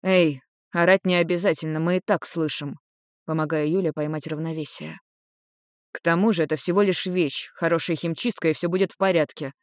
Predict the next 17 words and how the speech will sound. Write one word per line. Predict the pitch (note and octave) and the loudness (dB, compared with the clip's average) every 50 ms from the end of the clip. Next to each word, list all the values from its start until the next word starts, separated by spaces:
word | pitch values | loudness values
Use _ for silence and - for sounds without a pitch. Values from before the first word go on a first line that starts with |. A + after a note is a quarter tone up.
| _ _ _ _ _ | _ _ _ _ _
Пожалел | - F3 D#3+ F#3 A3 B3 A#3 F3+ | -2 0 2 4 4 6 6 4
бы | D#3+ E3 | 2 2
голосовые | D3+ E3+ E3 E3 - - F#3 E3+ E3+ E3+ | 2 2 0 2 2 2 2 2 2 2
связки». | E3 - - F3+ D#3 C#3 - - - - - - _ _ _ _ _ _ _ _ _ _ _ _ | 0 0 0 0 0 0 -2 -8 -12 -14 -16 -16 _ _ _ _ _ _ _ _ _ _ _ _
Спускаюсь | - - - E3 D#3 - - D#3+ D#3 D3+ C#3+ - | -14 -8 -6 -6 -4 0 0 2 2 0 0 -2
на | - D#3 | -4 -6
еще | D#3 D3+ - - F3+ E3+ | -6 -6 -4 -2 0 0
одну | D3+ D3 D3+ | 0 -2 -4
ступеньку | C#3+ - - D3 - D#3 D3+ C#3+ - D#3 | -6 -8 -8 -4 -4 -4 -4 -4 -4 -6
вниз, | C#3+ D3+ E3+ G3 G3 - - - _ _ _ _ _ _ | -4 -2 -2 -2 -2 -4 -6 -12 _ _ _ _ _ _
сейчас | - F3 D#3 - E3+ D#3 - | -10 -8 -4 -4 -4 -4 -4
мы | E3 D#3+ | -4 -6
с | - - | -4 -4
ним | F3+ F3 | -4 -4
почти | D3+ D#3 C#3+ - - - | -2 -4 -6 -6 -4 -4
одного | E3 D#3 D3 D#3+ D#3+ D#3+ E3 | -4 -2 -4 -4 -4 -4 -4
роста. | F3 F3+ D3+ - - - D3 D#3+ | -4 -4 -6 -8 -12 -14 -16 -16